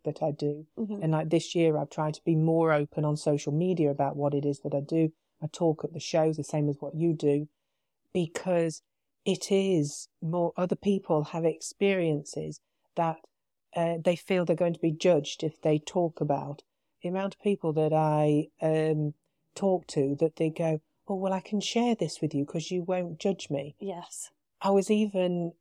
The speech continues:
Speaker 1: um, <laughs> having, sorry, completely ran,
Speaker 2: <laughs>
Speaker 1: my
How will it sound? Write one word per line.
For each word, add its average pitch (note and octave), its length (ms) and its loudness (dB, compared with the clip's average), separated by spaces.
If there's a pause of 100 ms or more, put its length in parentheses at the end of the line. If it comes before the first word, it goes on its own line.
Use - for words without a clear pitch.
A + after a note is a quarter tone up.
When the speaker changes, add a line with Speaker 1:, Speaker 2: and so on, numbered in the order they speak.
Speaker 1:
um, E3+ 560 -2 (240)
<laughs> - 220 -20
having, D3 380 2 (120)
sorry, D3 280 -2 (200)
completely D#3+ 420 0
ran, D3 180 0
Speaker 2:
<laughs> A#3+ 220 -2
Speaker 1:
my D#3+ 120 2